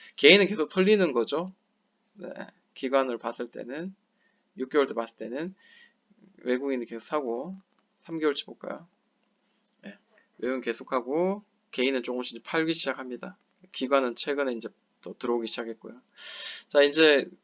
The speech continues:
돌파가 나왔습니다. 그럼 우리는 이제 뭘 해야 될까? 돌파 나올 때 거래도 또 동반됐어요. 그러면 이 돌파는 굉장히 이제 신뢰가 있는 거죠. 제가 도지형을 만들었을 때 이게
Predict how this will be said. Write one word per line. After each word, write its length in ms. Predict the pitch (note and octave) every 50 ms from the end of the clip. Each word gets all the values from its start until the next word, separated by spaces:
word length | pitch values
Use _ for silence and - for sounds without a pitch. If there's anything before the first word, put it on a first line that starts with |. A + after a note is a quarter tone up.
| - _
돌파가 340 | - D#3+ D#3+ D#3+ G3 F3 D#3+
나왔습니다. 600 | C3+ A#2+ A#2+ C3 - - C3+ A#2 G#2+ G#2+ A2 - -
그럼 220 | - D#3 F#3 F3 D3
우리는 260 | D3 F3+ G#3 G3+ F3
이제 120 | C#3 C3 C3+
뭘 280 | A2 A#2+ A#2+ B2+ C#3+
해야 160 | D#3+ G3 G3+ F#3+
될까? 540 | F#3+ F3 - - A#2 A2 A2 A2+ A#2+ - _ _ _ _ _ _ _ _
돌파 320 | - D3 D#3+ D#3+ G#3 G3+
나올 300 | E3+ D3+ C#3 C#3+ D3+ D3
때 220 | - F#3+ F#3+ F#3+ F#3+
거래도 600 | - - C3+ C3+ C#3+ C#3 C3 B2 C#3 E3+ G3 - _ _ _ _ _
또 120 | - B2+
동반됐어요. 840 | - - A#2+ B2+ C#3 D3 C3+ B2 C#3+ D3+ - - A#2 G#2+ G#2 A2+ - _ _ _ _ _ _ - - - _ -
그러면 480 | D#3 E3+ F3 E3+ E3 D3+ C#3 C3+ C3+ C3
이 160 | D3+ D3+ C#3
돌파는 420 | B2+ C3 C3+ B2+ D#3+ E3 D3+ C#3+ B2+
굉장히 380 | B2+ C3 C3 B2+ B2+ A#2 A2+
이제 100 | A2+ A2
신뢰가 440 | A2 - F#3 F#3+ F#3 F3+ F3+ D#3+ B2
있는 220 | A2 A2+ A#2 A#2+
거죠. 240 | A2+ A#2 A2+ - - _ _ _ _ _ _ _ _ - - - - - -
제가 300 | - C#3+ D#3 E3 E3+ E3
도지형을 520 | - - G3 G3 G#3+ A3 G#3 G3 E3+ C#3+
만들었을 560 | A#2+ A#2+ A2 A2+ A#2 D3+ D3 C#3+ C#3 - B2
때 240 | A2+ - - A2 A2
이게 580 | A2+ A#2 B2 C3 B2 B2 A#2+ A#2+ A#2 A2 -